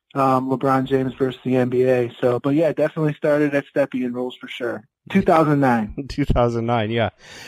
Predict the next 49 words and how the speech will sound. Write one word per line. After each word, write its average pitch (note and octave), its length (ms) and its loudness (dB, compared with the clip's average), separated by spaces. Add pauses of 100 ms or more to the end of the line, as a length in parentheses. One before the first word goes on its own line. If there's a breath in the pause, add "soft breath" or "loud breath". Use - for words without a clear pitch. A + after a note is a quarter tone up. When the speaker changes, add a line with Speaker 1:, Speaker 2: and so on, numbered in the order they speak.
(160 loud breath)
Speaker 2:
And, B2+ 320 2
uh, B2 340 6
yeah, C#3 280 2 (100)
well, C#3 240 -10
I'm A#2+ 160 -8
sure C3 380 0
you A#2+ 160 -2
remember A#2 560 -2
Cavs A#2 340 0
the A#2 80 -10
blog A2 440 2
back A2 260 -2
from A2 180 -4
the G#2+ 140 -4
early G#2+ 540 0
days G#2+ 320 2
of, G2 180 -6 (200)
of G2 300 -6
Speaker 1:
Oh, G3+ 160 2
Speaker 2:
the D3+ 80 2
Speaker 1:
yeah, C#3 60 0
Speaker 2:
N C3 100 -2
B C3 80 -2
A C3 80 2
Speaker 1:
definitely. A#2+ 120 -2
Speaker 2:
blog B2 340 0
sphere B2+ 500 -4
and, A2 320 -6
uh, G2+ 280 -6 (760 soft breath)
and A2+ 160 -4
the A#2 80 0
Twitterverse, C3 540 0
Speaker 1:
Still E3+ 160 4
check E3+ 240 0
Speaker 2:
so. - 40 -4
Speaker 1:
it E3 80 2
out E3 200 2
today D#3+ 260 2
for C3+ 180 -8
sure. C#3 480 -2
Speaker 2:
<laughs> - 60 -20
Cool. C3+ 360 -2
Thank A#2+ 240 -6
you. G#2+ 100 -4
Well, G2+ 160 0
we A#2+ 100 2
appreciate A#2 480 -2
it. E2+ 200 -6
So F2+ 260 -4